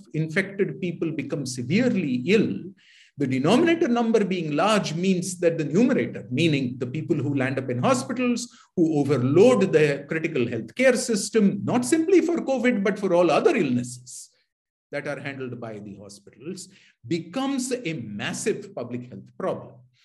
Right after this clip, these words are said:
And this is what happened last year with the early strains of covid. What is happening with Omicron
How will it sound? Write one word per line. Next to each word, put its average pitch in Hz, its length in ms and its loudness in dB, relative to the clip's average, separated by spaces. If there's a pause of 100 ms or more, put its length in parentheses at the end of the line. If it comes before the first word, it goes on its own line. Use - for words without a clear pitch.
(580)
And 196 220 0
this 233 180 0
is 349 140 0
what 254 200 -4
happened 202 340 -8
last 139 340 -10
year 247 240 -4
with 165 420 -4
the 147 280 -10
early 202 340 -4
strains 175 480 -8
of - 220 -12
covid. 98 340 -14 (720)
What 214 220 -4
is 381 180 0
happening 262 400 -6
with 208 140 -4
Omicron 180 760 -6